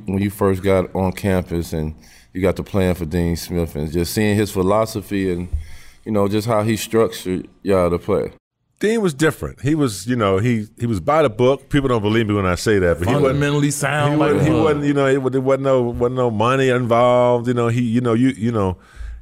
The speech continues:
Speaker 2: he gave Michael Jordan the science and the theory of the game that he needed. And so that's what you, you know, you walked into. Everybody was treated the same,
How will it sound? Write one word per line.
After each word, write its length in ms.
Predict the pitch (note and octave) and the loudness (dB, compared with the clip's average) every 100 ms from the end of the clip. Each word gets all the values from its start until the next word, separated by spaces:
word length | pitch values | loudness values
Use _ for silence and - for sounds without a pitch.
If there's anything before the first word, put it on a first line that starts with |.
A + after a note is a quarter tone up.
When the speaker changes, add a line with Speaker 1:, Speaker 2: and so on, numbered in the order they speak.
| - - - | -20 -20 -12
Speaker 2:
he 200 | F2 A2 | -4 -4
gave 560 | F#2+ C3 C#3 A#2 E2 - | 0 2 2 0 -4 -6
Michael 380 | G#2 G2 G2 | -2 -2 -4
Jordan 540 | D#2 F#2+ F#2+ F2+ D#2 D2 | -4 0 2 2 -2 -8
the 80 | D2 | -8
science 560 | - G#2 G2+ F2 D#2 | -4 -2 -2 -2 -4
and 100 | E2+ | -6
the 80 | C#2+ | -6
theory 480 | - G2+ F2+ E2 D2+ | -4 0 2 2 -2
of 60 | |
the 80 | C#2 | -4
game 320 | C2+ E2 D2 | -4 -4 -4
that 140 | C2+ C2 | -6 -6
he 120 | D#2 | -6
needed. 440 | D#2 D#2+ C#2 A#1+ - _ - - - - | -2 -2 -4 -10 -20 _ -20 -20 -20 -6
And 400 | D#2+ D#2 D2+ C#2+ | -4 -2 -4 -4
so 460 | - E2+ D#2+ D2+ - _ _ - | 0 2 2 -2 -10 _ _ -4
that's 280 | C3+ E3+ F#3 | -2 0 -2
what 260 | E3 - | -4 -4
you, 260 | D#3 C3 A#2 _ _ - | -4 -4 -8 _ _ -6
you 100 | A#2 | 0
know, 220 | G#2 F#2+ | 0 0
you 240 | F#2 G#2 | 0 -2
walked 340 | G#2 A2 - C3 | 2 2 2 -2
into. 480 | A2 E2+ - C2+ - | -2 -4 -8 -8 -6
Everybody 500 | D#2+ F#2 G2 G2+ G2 | -4 -2 0 2 2
was 160 | F#2+ F#2 | 0 -6
treated 440 | - G2+ G2+ F2 | -4 -2 -2 -6
the 100 | - | -14
same, 640 | - F2+ F2+ F#2 F#2+ G2 | -6 -2 -2 -2 -4 -8